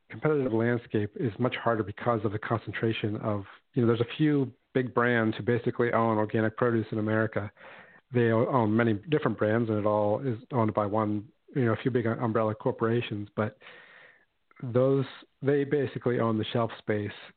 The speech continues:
except for cases where we're able to get a little bit of, um, sort of <laughs> almost charity or,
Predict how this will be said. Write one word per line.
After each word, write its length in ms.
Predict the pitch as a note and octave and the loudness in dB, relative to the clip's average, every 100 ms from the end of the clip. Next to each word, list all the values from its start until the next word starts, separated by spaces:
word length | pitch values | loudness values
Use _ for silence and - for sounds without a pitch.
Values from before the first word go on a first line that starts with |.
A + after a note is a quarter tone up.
| _ _ _ _ _ _ _ _ _ | _ _ _ _ _ _ _ _ _
except 300 | - - - | -6 -6 -6
for 120 | B2+ | -4
cases 380 | A2+ C3 A2 A2 | -2 -2 -2 -4
where 120 | G#2+ | -2
we're 100 | G#2+ | 0
able 220 | A2 A2 A2 | 0 -2 -4
to 60 | |
get 140 | G#2 G#2 | -4 -2
a 40 | |
little 200 | G#2 G#2+ | -2 -4
bit 140 | F#2+ | -4
of, 160 | G#2+ G2 - - | -4 -6 -10 -10
um, 320 | A2+ F#2+ F#2 - _ _ - E4+ F#3+ | -6 -6 -8 -14 _ _ -16 -12 -4
sort 160 | B2 | -4
of 200 | - - - - - - | -4 -6 -4 -6 -8 -18
<laughs> 220 | - - | -10 -4
almost 280 | C3 A#2 - - - | 0 -2 -4 -12 -4
charity 460 | D#3+ D#3+ C#3+ C3 | -2 0 2 2
or, 140 | B2 | 0